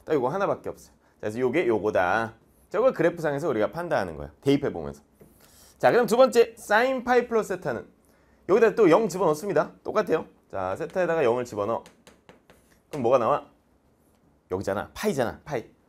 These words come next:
어? 그럼 얘는 지금 영이에요. 근데 영에서 출발하는 거는 두 개가 있어.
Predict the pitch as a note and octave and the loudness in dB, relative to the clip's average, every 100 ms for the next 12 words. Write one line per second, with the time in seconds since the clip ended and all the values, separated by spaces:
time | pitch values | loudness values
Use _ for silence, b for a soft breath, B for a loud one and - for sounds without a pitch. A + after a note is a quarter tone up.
0 | _ - F3 F3 C#3 A#2 A#2+ G#2 F2 B2+ | _ -2 -2 -2 -4 -2 -2 -2 -2 0
1 | F3+ F#2 A#2+ A#3+ - b b - D#3+ B3+ | -2 -2 0 -2 -6 b b 0 2 2
2 | D4 - C4+ C4 B3+ B3 A#3 B3 F3+ D3 | 0 0 4 6 6 2 2 2 2 0
3 | D#3+ A2 - F2+ G2 G2 C#2+ | 0 0 2 4 6 4 2